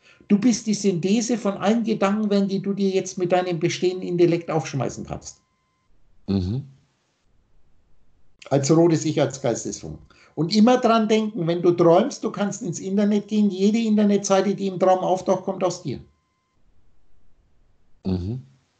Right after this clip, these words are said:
Speaker 1: Jetzt hast du doch so schön die sechzehn Seiten mit dem Internet gemacht, wo man sagen, es ist mein Internet oder ist es ein anderes Internet? Es gibt ja andere Internets auch,
Speaker 2: Ja.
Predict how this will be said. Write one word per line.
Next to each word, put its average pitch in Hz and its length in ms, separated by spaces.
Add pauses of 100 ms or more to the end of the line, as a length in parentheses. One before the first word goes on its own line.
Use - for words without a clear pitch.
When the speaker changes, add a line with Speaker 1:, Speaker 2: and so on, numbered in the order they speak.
(260)
Speaker 1:
Jetzt 147 160
hast 185 160
du 208 40
doch 190 140
so 190 180
schön 196 240
die 196 100
sechzehn 196 440
Seiten 190 340
mit 180 120
dem 185 40
Internet 196 520
gemacht, 202 260
wo 208 80
man 196 160
sagen, 196 240
es 196 160
ist 180 160
mein 165 340
Internet 233 640
oder 220 180
ist 214 160
es 220 140
ein 214 160
anderes 240 380
Internet? 117 460
Es 131 120
gibt 175 180
ja 160 140
andere 175 200
Internets 170 440
auch, 180 320 (800)
Speaker 2:
Ja. 85 240